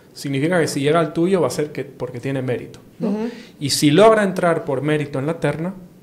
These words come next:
Speaker 1: esta era una de las cosas que se oía. No sé si era lo que estaba negociando todo el gobierno, pero sí que lo manejaba alguno de los miembros del gobierno. Si llega a la terna, bueno, pues ahí podemos negociar. En la terna los tres son válidos.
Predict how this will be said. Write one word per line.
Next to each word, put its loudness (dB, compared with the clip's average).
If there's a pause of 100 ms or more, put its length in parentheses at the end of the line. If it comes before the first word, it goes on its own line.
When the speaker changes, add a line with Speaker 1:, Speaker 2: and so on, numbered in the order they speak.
(460)
Speaker 1:
esta -4
era 2
una 0
de -4
las -4
cosas -6
que -8
se -8
oía. 0
No -8
sé -12
si -6
era -4
lo -6
que -8
estaba -6
negociando -8
todo -8
el -8
gobierno, 0
pero -10
sí -10
que -6
lo -6
manejaba -4
alguno -4
de -6
los -8
miembros -10
del -10
gobierno. -14 (840)
Si -2
llega 8
a 8
la 4
terna, 2 (460)
bueno, -4
pues -2
ahí 0
podemos -2
negociar. -6
En -6
la -4
terna 4
los 0
tres 0
son -2
válidos. -8